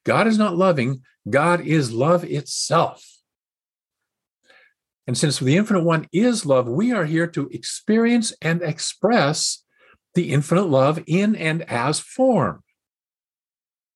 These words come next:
We're here to be love and to be loved. So loving this body, the one you manifest it as, is the starting point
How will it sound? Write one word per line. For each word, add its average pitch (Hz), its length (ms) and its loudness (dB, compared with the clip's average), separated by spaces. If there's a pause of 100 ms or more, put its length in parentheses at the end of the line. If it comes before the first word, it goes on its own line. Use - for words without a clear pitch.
(340)
We're 135 200 0
here 175 180 0
to 175 120 -8
be 147 160 0
love 151 380 0 (460)
and 131 160 -4
to 131 80 -4
be 139 160 -2
loved. 143 520 -4 (680)
So - 160 -2
loving 190 560 2 (120)
this 143 380 -2
body, 95 500 -6 (720)
the 117 80 0
one 190 280 2
you 208 160 2
manifest 190 640 0
it 95 80 -8
as, 87 260 -4
is 113 200 -8
the 135 80 -6
starting 214 600 0
point 107 420 -6